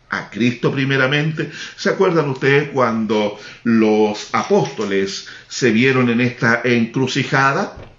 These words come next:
Ellos estaban recibiendo una imposición de parte de los, eh, líderes religiosos, que eran líderes también políticos de la nación,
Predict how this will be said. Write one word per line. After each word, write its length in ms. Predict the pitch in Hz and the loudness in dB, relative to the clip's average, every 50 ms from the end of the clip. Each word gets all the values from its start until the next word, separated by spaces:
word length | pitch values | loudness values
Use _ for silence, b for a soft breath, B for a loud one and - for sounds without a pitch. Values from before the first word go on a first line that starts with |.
| _ _ - | _ _ 0
Ellos 280 | 127 127 120 123 123 | 2 2 2 2 2
estaban 440 | 120 113 - - 131 135 131 123 117 | 0 0 0 0 0 2 2 0 0
recibiendo 600 | 120 120 117 - 123 117 117 131 135 135 131 131 | -2 -4 -4 -2 -2 0 2 2 2 2 2 2
una 300 | 131 127 127 127 - - - | 2 2 2 0 -2 -2 -2
imposición 1400 | 156 160 160 165 160 156 143 - - - 147 143 143 135 - 147 131 123 - - 190 185 165 147 143 143 151 - B B B B B B | 0 2 2 2 2 2 0 -2 -2 2 2 4 4 2 0 -4 -6 -6 -4 -2 0 0 0 0 0 -2 -6 -10 B B B B B B
de 220 | 143 123 135 123 | -2 0 0 0
parte 800 | 127 - 139 139 151 151 147 143 143 - - 160 151 151 147 - - | 0 0 0 0 0 0 -2 -4 -6 -2 0 2 2 2 0 -2 -6
de 460 | 113 110 127 127 123 123 131 135 131 | -4 0 2 4 6 6 4 4 2
los, 640 | 131 117 113 113 117 117 117 117 117 113 - - - - | 2 2 2 4 4 4 2 2 0 -2 -6 -6 -4 -2
eh, 380 | 123 110 107 107 107 107 110 - | 0 2 4 4 4 2 2 0
líderes 640 | 123 123 196 233 233 202 156 135 127 120 104 101 | 2 4 6 6 6 4 4 2 2 0 0 0
religiosos, 760 | 113 120 110 110 - - 139 131 135 139 139 - 214 240 - - B B B B B B | -2 -2 -2 -4 -4 -2 0 2 2 2 2 0 0 0 0 -2 B B B B B B
que 140 | - 131 | 0 2
eran 300 | 127 131 131 127 123 123 | 4 4 4 4 2 2
líderes 360 | 123 127 127 127 120 117 113 - | 2 2 4 4 2 2 0 0
también 500 | - 110 110 113 117 117 117 117 - - | -2 0 0 2 2 2 2 0 0 0
políticos 760 | 131 123 117 139 208 214 165 160 143 110 - 120 113 101 | 0 2 2 4 4 2 2 0 -4 -4 -2 -2 -2 -2
de 80 | 104 104 | 0 0
la 120 | 110 110 | 0 0
nación, 640 | 107 110 104 - - 127 123 123 123 143 175 208 214 | 0 0 -2 -4 -2 0 2 2 2 2 0 -4 -6